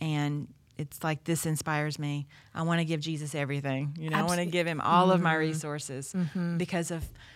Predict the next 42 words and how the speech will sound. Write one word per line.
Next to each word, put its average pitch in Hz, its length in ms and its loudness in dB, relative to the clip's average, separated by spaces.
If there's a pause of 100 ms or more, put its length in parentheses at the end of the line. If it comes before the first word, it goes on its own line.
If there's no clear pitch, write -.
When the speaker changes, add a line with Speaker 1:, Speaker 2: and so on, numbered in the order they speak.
(200)
Speaker 1:
how 185 200 -6
much 175 260 -2
he's 165 180 -4
done 156 140 -2
for 147 160 -2
me, 139 220 0 (260)
out 165 160 0
of 160 100 -2
the 160 100 -4
gratitude 151 760 -4
for 151 320 -6 (140)
all 165 600 -2
the 165 80 -6
spiritual 160 400 -4
blessings 156 520 -2
and 156 100 -4
all 156 380 -4
that 151 160 -6
he's 147 320 -4
given 147 440 -6
to 156 120 -14
me. 151 160 -8 (180)
Speaker 2:
It, 208 220 0
it 208 160 0
is 220 220 0
that 208 180 -4
posture - 400 -6
of 156 180 -6
gratitude 139 600 -6 (180)
because 170 380 -2
Speaker 1:
Mm-hmm. 170 100 -4
Speaker 2:
you 165 80 0
understand 156 720 -4
what 147 160 -6
God 139 200 -6
has 147 180 -8
done, 98 360 -6
Speaker 1:
Mm-hmm. 165 380 -4
Speaker 2:
and 160 280 -2
we 160 160 -2
understand 156 640 -4
the 147 320 -4